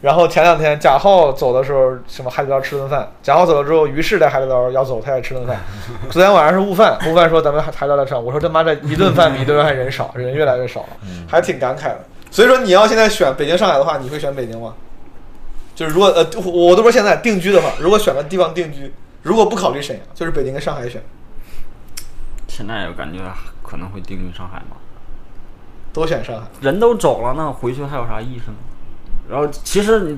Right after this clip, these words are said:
Speaker 2: 来，来上海这边，人都在这边，但好像也没有那个状态了。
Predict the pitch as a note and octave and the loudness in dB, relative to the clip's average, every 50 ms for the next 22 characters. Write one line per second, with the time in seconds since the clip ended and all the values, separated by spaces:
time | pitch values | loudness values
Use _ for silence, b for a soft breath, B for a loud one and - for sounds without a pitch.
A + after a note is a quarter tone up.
0 | B2+ - C3+ C#3 D#3+ F3 C#3 C#3+ D#3 D#3 F#3 E3 C3+ C3+ D3 C#3+ C#3 C#3+ C#3+ C3 | -6 -2 0 0 0 0 -2 -4 -4 -2 -2 -2 -2 -2 -2 -2 -2 -2 -2 -2
1 | A#2+ B2+ C#3 C3 C#3+ C#3 C#3+ D3+ C#3+ C3 B2+ A#2 A2+ A#2 C3 C#3 C3 A2+ A#2 G2+ | -4 -4 -4 -4 -4 -4 -2 -2 -2 -2 -4 -4 -4 -6 -6 -6 -6 -6 -6 -4
2 | A#2 A#2+ A2+ G2+ F#2+ F#2 G2+ G#2+ G#2+ G#2 G2+ F#2 - - - - - - G#2 G2+ | -4 -4 -6 -6 -8 -8 -8 -8 -8 -6 -6 -6 -6 -6 -8 -8 -8 -6 -6 -6
3 | G#2 - - A#2 A#2 - - F2+ - | -6 -6 -6 -6 -4 -4 -6 -6 -10